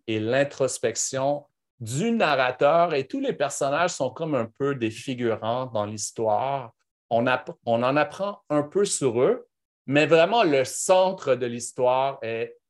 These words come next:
celui du narrateur qu'on surnomme Jack.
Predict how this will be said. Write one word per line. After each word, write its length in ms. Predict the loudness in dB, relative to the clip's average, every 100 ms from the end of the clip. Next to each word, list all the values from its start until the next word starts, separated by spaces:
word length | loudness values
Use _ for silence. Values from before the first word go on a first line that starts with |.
| _ _ _
celui 680 | -8 4 6 6 0 -2 -4
du 220 | -6 -2
narrateur 960 | 2 2 2 2 2 4 4 2 -2 -8 _ _ _ _ _ _ _ _ 2
qu'on 320 | 4 6 2
surnomme 600 | 0 0 0 0 0 -2
Jack. 680 | -6 2 2 4 -2 -6 -20